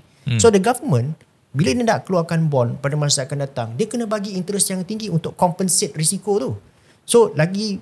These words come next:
Speaker 2: lagi
Speaker 1: Mhm.
Speaker 2: lama kita tangguhkan benda ni, lagi susah. So, lagi satu, uh, dari segi strategik lah, P R, P R U makin lama makin hampir, Faiz. <laughs> Kalau dia tak
Speaker 1: Betul.
Speaker 2: buat sekarang, dia akan tangguh, tangguh, tangguh dan hampir kepada P R U, lagi susah nak buat. So,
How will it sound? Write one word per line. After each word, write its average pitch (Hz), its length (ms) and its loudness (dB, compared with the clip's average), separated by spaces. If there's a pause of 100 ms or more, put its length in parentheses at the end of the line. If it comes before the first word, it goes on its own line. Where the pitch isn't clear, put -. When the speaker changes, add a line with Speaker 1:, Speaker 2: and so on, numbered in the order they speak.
(120)
Speaker 2:
lagi - 240 2
Speaker 1:
Mhm. 165 80 4
Speaker 2:
lama 240 240 -2
kita 180 240 -4
tangguhkan 160 480 -2
benda 139 240 -2
ni, 113 160 -4
lagi 165 240 0
susah. 165 480 0
So, 180 160 2
lagi 214 240 2
satu, 202 400 0 (960)
uh, 151 240 6 (400)
dari 160 160 6
segi 165 320 2
strategik 156 560 0
lah, 113 320 -6 (680)
P 180 140 6
R, - 240 4
P 180 160 0
R 170 160 6
U 262 80 2
makin 185 240 2
lama 208 160 0
makin 143 240 2
hampir, 175 160 2
Faiz. 170 400 0 (340)
<laughs> - 380 -16
Kalau 165 240 6
dia 208 160 2
tak - 160 0
Speaker 1:
Betul. 170 80 4
Speaker 2:
buat 165 100 0
sekarang, 135 540 0 (400)
dia 190 160 4
akan 180 160 0
tangguh, 156 320 0
tangguh, 139 240 -2
tangguh 123 240 -4
dan 139 180 -2
hampir 131 380 -4
kepada 123 260 -4
P 127 160 -4
R 123 140 0
U, 151 80 4
lagi 190 160 4
susah 160 320 4
nak 202 160 -2
buat. 196 240 0
So, 170 340 4